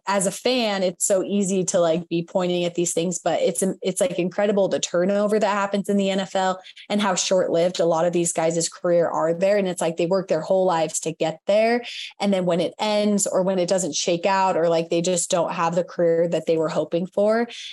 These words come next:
it's like a tragic love story. And so it's just so cool to kind of, like, get a glimpse into, like, how they deal with that, what the transitions look like, and then what kind of builds up to the coaches and teams and organizations making decisions to move on from certain people.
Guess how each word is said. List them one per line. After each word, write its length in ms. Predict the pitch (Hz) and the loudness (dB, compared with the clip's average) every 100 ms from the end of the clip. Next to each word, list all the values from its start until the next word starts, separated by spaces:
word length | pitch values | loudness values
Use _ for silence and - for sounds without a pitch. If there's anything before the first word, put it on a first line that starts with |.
| - | -8
it's 160 | 190 | -2
like 160 | 202 175 | 0 0
a 60 | 175 | -2
tragic 540 | 175 - 175 180 170 | -2 -2 0 0 -2
love 280 | 170 170 175 | 0 0 0
story. 400 | - 185 165 160 | -2 0 2 2
And 120 | 175 | 0
so 120 | 185 208 | 2 0
it's 140 | 208 | 0
just 200 | - 233 | 0 0
so 160 | 226 202 | 0 0
cool 180 | 208 | 0
to 60 | 202 | 0
kind 220 | 196 185 | -2 -2
of, 40 | 180 | 0
like, 200 | 175 175 | 0 0
get 160 | 175 | 0
a 40 | 175 | 0
glimpse 380 | 170 175 170 | 0 -2 -2
into, 140 | 170 170 170 | -2 -2 0
like, 220 | 165 165 | 0 -2
how 360 | - 170 165 170 170 | -2 0 2 0 0
they 160 | 165 | 0
deal 200 | 165 170 | 2 2
with 220 | 170 175 - | 2 0 -2
that, 280 | 175 170 | 0 0
what 160 | 165 160 | 0 -2
the 80 | 175 | -2
transitions 680 | 165 160 165 165 - 156 - | -4 -4 -2 -2 -4 -6 -2
look 220 | 165 165 | -2 0
like, 320 | 185 190 190 | 0 0 0
and 100 | 175 | 0
then 160 | 165 170 - - - | -2 -4 -10 -16 -2
what 160 | 202 | 0
kind 220 | 202 208 196 | 2 0 0
of 100 | 175 | 2
builds 360 | 175 170 170 | 2 2 0
up 180 | 170 170 | -2 -2
to 140 | - | -4
the 200 | 170 165 - | -2 -2 -2
coaches 480 | - 175 175 170 170 | -2 -2 0 -2 -2
and 160 | 165 | -4
teams 400 | - 185 180 165 | -4 -2 -2 -2
and 80 | 160 | -2
organizations 760 | 147 180 175 170 165 165 160 165 | 0 0 -2 -2 -2 -2 -4 -2
making 300 | 165 170 156 | -2 -2 -4
decisions 500 | 160 175 165 160 - | -2 -2 -2 -4 -4
to 120 | 170 | -2
move 200 | 156 160 | -2 -2
on 280 | 156 160 160 | -2 -4 -4
from 120 | 147 | -4
certain 360 | - 147 135 | -4 -4 -6
people. 520 | 156 - - - 175 | -8 -6 -2 -2 -4